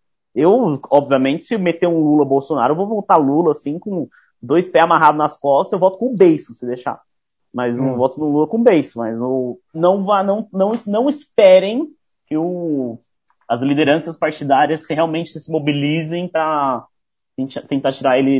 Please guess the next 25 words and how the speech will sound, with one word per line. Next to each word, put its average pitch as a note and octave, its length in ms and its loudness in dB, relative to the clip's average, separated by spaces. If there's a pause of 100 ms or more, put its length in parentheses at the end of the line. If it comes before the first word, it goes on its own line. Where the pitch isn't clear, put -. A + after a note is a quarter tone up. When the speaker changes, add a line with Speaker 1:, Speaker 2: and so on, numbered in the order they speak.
(140)
Speaker 1:
de B2 120 -2
lá B2 160 0
antes, B2 220 -4
porque - 180 -10
eu C#3+ 60 -2
acho D#3 160 -8
bem F#3 640 -4
difícil, - 640 -10
acho - 160 -20
bem A#2+ 260 -4
complicado C#3 500 -2
Speaker 2:
Porque, B2 80 -8
cara, D3+ 180 4
Speaker 1:
essa C3+ 100 -6
Speaker 2:
porque D#3 220 -16
pra, G#3 440 0 (280)
porque G3+ 200 -2
pra A3 160 -4
qualquer A3+ 360 0
um, G3 180 -4
mas A2+ 260 -8
principalmente G3+ 560 -4
pro D3+ 120 -14
P C3 160 -12
T, E3+ 340 -6